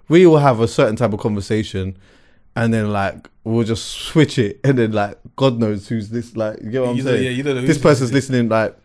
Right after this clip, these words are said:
Speaker 1: with their kids or whatever. <laughs> Maybe what we should do, though, in future, actually, is when it starts to get to that bit, maybe put something on the screen. We're about to start getting gritty or something.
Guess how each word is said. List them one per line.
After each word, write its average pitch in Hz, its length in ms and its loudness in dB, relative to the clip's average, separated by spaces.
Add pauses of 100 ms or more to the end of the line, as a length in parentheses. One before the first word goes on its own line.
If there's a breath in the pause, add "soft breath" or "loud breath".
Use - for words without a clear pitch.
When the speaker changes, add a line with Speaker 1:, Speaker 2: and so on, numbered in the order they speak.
Speaker 1:
with 113 160 -2
their 110 160 0
kids 107 300 -4
or 101 60 -2
whatever. 92 460 -6 (180)
<laughs> - 160 -10
Maybe 285 240 6
what 262 180 6
we 196 120 2
should 160 220 -8
do, 127 340 -6 (580)
though, 107 360 -12 (200)
in 139 180 -8
future, 120 540 -12 (320)
actually, 113 560 -10 (720 soft breath)
is 120 260 2
when 151 280 2
it 170 100 0
starts - 320 2
to 143 140 -2
get 151 200 2
to 127 100 -4
that 104 220 -6
bit, 98 380 -6
maybe 151 300 2
put - 240 -2
something 120 280 0
on 113 100 2
the 107 60 -2
screen. 98 520 -2 (1040)
We're 117 180 0
about 120 300 0
to 120 80 -10
start 113 440 0
getting 107 540 -4 (200)
gritty 127 500 -2 (160)
or 101 100 -8
something. 82 420 -10